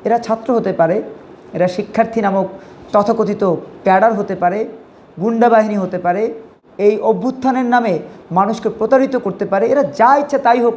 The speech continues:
না কেন, তারা সবার আগে আপনার শত্রু, আমার শত্রু, আমার স্বাধীনতার শত্রু, আমার সার্বভৌমত্বের শত্রু, আমার ধর্মের শত্রু, আমার মানবতার শত্রু, আমার সভ্যতার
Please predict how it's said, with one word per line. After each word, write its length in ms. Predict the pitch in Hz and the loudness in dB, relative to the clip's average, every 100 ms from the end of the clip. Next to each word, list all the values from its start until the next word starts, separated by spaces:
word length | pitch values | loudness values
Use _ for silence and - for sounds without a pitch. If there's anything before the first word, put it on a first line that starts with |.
| 190 | -2
না 60 | 165 | -6
কেন, 120 | 151 143 - - - - - | -8 -10 -16 -20 -20 -20 -4
তারা 220 | 175 185 233 - - - - - - | 0 2 0 -2 -14 -20 -20 -20 -4
সবার 260 | 226 302 277 | 2 4 4
আগে 160 | 220 175 156 - - - 175 | 2 -2 -6 -12 -20 -8 -6
আপনার 260 | 180 208 208 | -4 -2 -2
শত্রু, 300 | 175 - - 165 - - - - - | -6 -10 -12 -16 -16 -20 -20 -12 -2
আমার 180 | 180 202 - | 0 0 0
শত্রু, 280 | 220 - 262 311 - - - | -4 -4 -6 -6 -10 -12 -4
আমার 140 | 196 - | -4 0
স্বাধীনতার 500 | 202 202 233 - 240 - | 0 2 0 0 -2 -4
শত্রু, 280 | 240 233 277 294 - - | -6 -4 -6 -6 -14 -6
আমার 140 | 180 202 | -2 0
সার্বভৌমত্বের 720 | 208 208 214 208 262 277 214 - | 2 2 2 0 0 0 -2 -4
শত্রু, 280 | 170 - 156 143 - - - | -4 -6 -10 -10 -16 -18 -6
আমার 140 | 175 165 151 | -2 -2 2
ধর্মের 320 | 180 185 214 220 | 2 2 -2 -2
শত্রু, 280 | 220 - 240 254 - - | -4 -4 -6 -6 -12 -10
আমার 200 | - 214 196 | 0 2 4
মানবতার 460 | 190 220 247 254 262 - | 4 4 2 2 2 0
শত্রু, 300 | 135 - 151 - - - - | -6 -8 -12 -12 -18 -12 -6
আমার 160 | 185 185 | -6 -2
সভ্যতার 500 | 208 170 220 233 202 | -4 0 2 4 2